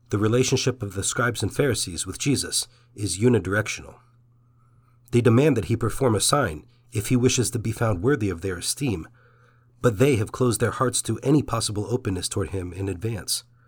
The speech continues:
Pride makes impossible demands on others and will not be satisfied until these impossible demands are met. Thus, pride is never satisfied. It is the cause of division,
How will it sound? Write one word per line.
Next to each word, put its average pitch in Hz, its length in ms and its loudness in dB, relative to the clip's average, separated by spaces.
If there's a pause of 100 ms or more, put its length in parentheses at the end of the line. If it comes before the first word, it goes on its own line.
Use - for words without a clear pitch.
(800)
Pride 139 260 4
makes 113 220 2
impossible 104 600 0
demands 98 440 -2
on 90 120 -2
others 92 340 -2 (340)
and 113 140 4
will 113 80 8
not 131 200 6
be 107 100 -2
satisfied 104 640 -2 (260)
until 110 240 0
these 113 220 2
impossible 101 480 -2
demands 98 400 0
are 95 40 0
met. 117 300 0 (960)
Thus, - 380 -2 (220)
pride 120 340 0
is 95 180 -4
never 107 320 0
satisfied. 92 640 -6 (920)
It 131 120 4
is 120 100 2
the - 80 -2
cause 127 340 -2
of 104 140 -4
division, 113 500 0